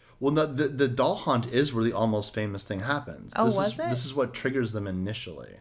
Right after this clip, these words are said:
Speaker 2: Oh.
Speaker 1: So what ends up happening is Mikey goes up on, for some reason, like, one of the things that I will give this film is the fact that even though these people don't look like or don't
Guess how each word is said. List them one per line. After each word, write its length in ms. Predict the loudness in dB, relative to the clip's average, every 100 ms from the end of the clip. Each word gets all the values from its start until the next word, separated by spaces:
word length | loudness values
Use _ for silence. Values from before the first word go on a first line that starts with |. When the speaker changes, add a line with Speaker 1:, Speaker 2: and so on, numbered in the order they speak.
| -12
Speaker 2:
Oh. 280 | -10 -8 -10 -12 -18 -20 _
Speaker 1:
So 580 | -6 2 4 4 2 -2 -8 _ _ _ _
what 340 | -4 0 2
ends 220 | 2 2 4
up 120 | 2
happening 520 | 2 0 0 -2 -4
is 440 | 0 0 0 -4 -12 _ _ _ -8
Mikey 680 | -2 0 0 -2 -6 -6 -12 _ _ _ _ _ _ -16 -4
goes 360 | 2 2 2
up 240 | -2 -2 0
on, 220 | 0 -2
for 100 | -6
some 220 | -4 0
reason, 260 | 0 2 2
like, 200 | 2 -2 -8 -10
one 160 | 0 2
of 60 | 4
the 80 |
things 260 | 0 -2 2
that 100 | 2
I 80 | 4
will 140 | 2
give 200 | 0 0
this 200 | 2 0
film 340 | -4 -8 -10 -14 _ _ _ _ _ _ _ _
is 220 | -2 0 0
the 80 |
fact 280 | 2 2 2
that 160 | 0 -2
even 280 | -2 0 2
though 120 | 4
these 240 | 4 2 0
people 300 | -4 -2 -4 0
don't 300 | 2 2 0
look 240 | -2 0
like 340 | 2 2 0 -8 _ _ _ _ _ _ _ _
or 100 | 0
don't 260 | 4 2 2